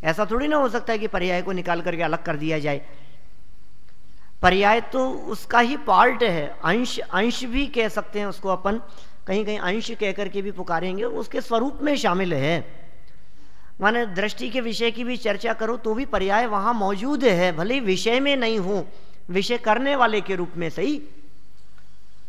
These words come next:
पर्याय को निकाला तो नहीं जा सकता है। हम ऐसा नहीं कह सकते हैं कि उस पर्याय को निकाल दिया गया कि साहब दृष्टि के विषय में पर्याय शामिल नहीं है। अरे दृष्टि के विषय में नहीं है, दृष्टि तो खुद पर्याय है। <laughs>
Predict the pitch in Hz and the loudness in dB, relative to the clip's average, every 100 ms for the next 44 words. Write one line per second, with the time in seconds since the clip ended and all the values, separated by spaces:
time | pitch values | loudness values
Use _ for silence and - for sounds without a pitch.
0 | - 190 202 226 240 247 196 214 240 233 | -2 0 2 2 2 0 2 4 2 2
1 | 214 202 196 185 175 202 269 - - - | -2 -2 -2 -4 -4 -4 -4 -6 -6 -6
2 | - - - - 233 254 233 254 233 262 | -6 -6 -6 -2 0 0 0 0 0 -2
3 | 247 - 226 226 247 240 226 208 196 196 | -2 -2 -4 -2 -2 -2 -2 -2 0 -2
4 | 208 208 180 190 180 175 165 151 139 - | -2 -2 0 0 2 0 0 0 -2 -4
5 | - - - - - - 190 220 175 208 | -6 -6 -6 -6 -6 -4 0 2 2 0
6 | - 233 214 208 196 202 214 202 185 185 | 0 -2 2 2 2 2 2 2 2 2
7 | 190 175 165 175 147 147 135 - - - | 2 0 0 0 -2 -2 -2 -4 -6 -6
8 | - - 175 185 175 185 208 208 202 170 | -6 -4 -4 -2 -2 -2 -4 -2 -2 0
9 | 196 196 202 220 190 180 - 202 208 170 | 0 0 0 0 0 0 -2 0 2 2
10 | 175 165 170 170 175 254 - - - - | 2 4 6 4 4 0 -4 -6 -6 -6
11 | - | -4